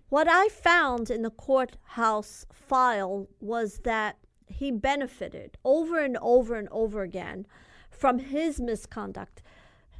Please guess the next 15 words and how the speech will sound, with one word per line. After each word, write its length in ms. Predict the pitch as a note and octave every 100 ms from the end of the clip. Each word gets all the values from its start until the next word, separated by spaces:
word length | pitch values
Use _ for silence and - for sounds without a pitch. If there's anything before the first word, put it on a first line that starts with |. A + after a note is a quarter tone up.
| -
He 380 | - - E4+ F#4+
was 580 | E4+ E4+ D#4 C#4+ C4 -
in 160 | B3+ B3+
a 60 | A#3
drug 300 | A#3 - -
program. 420 | G#3 G3 - - _ _ _ _ _ _ _ _ -
And 200 | A#3+ A#3+
if 140 | A#3+
he 140 | - F4
was 280 | F#4+ F4+ -
to 160 | D#4 -
absconder 1120 | A3+ - - - - G#3 A3+ C4 D4+ C#4+ B3+
the 80 | G3+
drug 340 | G#3+ G#3 G#3
program, 600 | - C4 B3+ C4+ C4+ C4+